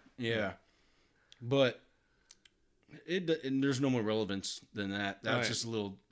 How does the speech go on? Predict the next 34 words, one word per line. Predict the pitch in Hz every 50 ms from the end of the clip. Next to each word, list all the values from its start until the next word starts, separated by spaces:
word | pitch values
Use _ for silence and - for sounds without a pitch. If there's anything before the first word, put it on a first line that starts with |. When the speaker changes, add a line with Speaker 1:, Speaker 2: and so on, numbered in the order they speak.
| _
Speaker 1:
pit | - - 131 -
stop | - - 127 107 104 113
in | 110 107
the | 107
story. | - - - 127 120 127 123 117 113 - - -
Speaker 2:
Hey, | 208 240 220
no, | 165 170 202 202 160 165
Speaker 1:
But | 160 165 160
Speaker 2:
just | 156
Speaker 1:
it |
Speaker 2:
say | 147 -
you | 156 147 165 202
got, | -
Speaker 1:
happened. | 185 - 139 - - -
Speaker 2:
you | 139 151 165
got | 175 180 165 151
recruited | 135 113 - - 156 160 165 170 165 147
and, | 131 120
and | 123 120 120 131 135
you | 131
were | 147 160
out | 156 135 123
in | 123
California | - 143 151 147 139 - - 147 147 143 147 147 143 143 143 143 - 123
Speaker 1:
Mm-hmm. | 120 123
Speaker 2:
and | 127 123 123
you | 135
ran | 160 151 139 131
into | 123 120 131 127
a | 117
dump | 113 123 131 147 147
truck | - - 131 117 113 135
guy. | 135 120 117 113 113 98 - _ -
Speaker 1:
Yeah. | 123 127 123 120 113 107